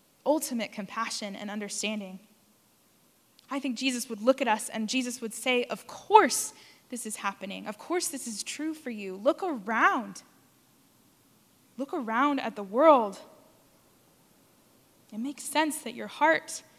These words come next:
and your mind and your spirit are not well.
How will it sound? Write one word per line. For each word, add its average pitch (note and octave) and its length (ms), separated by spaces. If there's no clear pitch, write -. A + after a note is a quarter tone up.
and G#3+ 120
your G#3 100
mind A#3 600
and G#3+ 140
your G#3 100
spirit - 680
are G3+ 140
not G3+ 360
well. G3+ 420